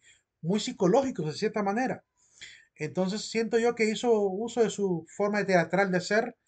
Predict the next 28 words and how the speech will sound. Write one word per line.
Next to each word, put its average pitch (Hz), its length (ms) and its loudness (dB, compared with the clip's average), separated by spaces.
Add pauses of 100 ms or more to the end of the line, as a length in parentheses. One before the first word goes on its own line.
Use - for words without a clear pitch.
(260)
para 160 520 0
com-, 165 200 -2 (500)
de 147 120 -6
alguna 196 200 0
manera 196 260 2
difundir 190 460 -2
incluso 196 300 -4
algunos 190 280 0
valores, 202 540 0 (300)
porque 254 220 0
hablaba 175 260 8
del 160 160 2
amor, 131 540 0
hablaba 180 300 2
del 135 180 -2
respeto, 151 640 0
hablaba 190 220 2
de 151 100 0
la 135 100 -4
tolerancia, 135 720 -2 (340)
hablaba 190 360 6
de 170 120 4
la 143 100 -2
fortaleza, 143 640 -2
hablaba 208 260 2
de 156 80 0
la 139 140 -2
prudencia. 135 680 -6